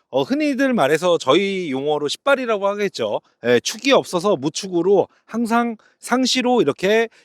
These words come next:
열 개의 바퀴가 동시에 이동한다라고 생각하시면 될 것 같습니다.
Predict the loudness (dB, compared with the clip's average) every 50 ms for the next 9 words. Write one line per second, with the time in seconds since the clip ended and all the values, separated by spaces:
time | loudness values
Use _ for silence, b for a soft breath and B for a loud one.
0 | b 2 2 2 4 4 2 2 2 0 -2 -6 -14 -16 -16 -12 -4 0 2 2
1 | 2 2 0 -4 -10 -10 -8 -8 -6 -4 -2 0 2 2 0 0 -4 -6 -6 -4
2 | -4 -4 -2 -2 0 0 0 0 -2 -4 -8 -12 -12 -12 -12 -12 -14 -14 -14 -14
3 | -16 -12 -10 -10 -10 -12 -14 -14 -10 -10 -10